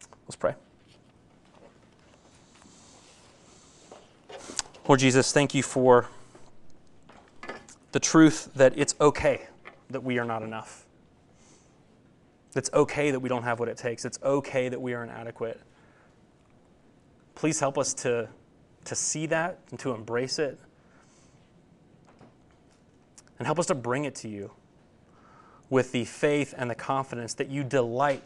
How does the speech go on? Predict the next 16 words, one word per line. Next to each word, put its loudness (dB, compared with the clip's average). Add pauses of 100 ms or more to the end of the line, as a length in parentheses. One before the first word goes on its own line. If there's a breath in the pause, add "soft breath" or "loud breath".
(140)
to -20
take -6 (420)
little 2
faith -14 (480)
and -4
little 0
obedience -6
and -2
little -2
effort -6
and -6
little -2
devotion -6 (420 loud breath)
and -4 (500)
bless -2
it -10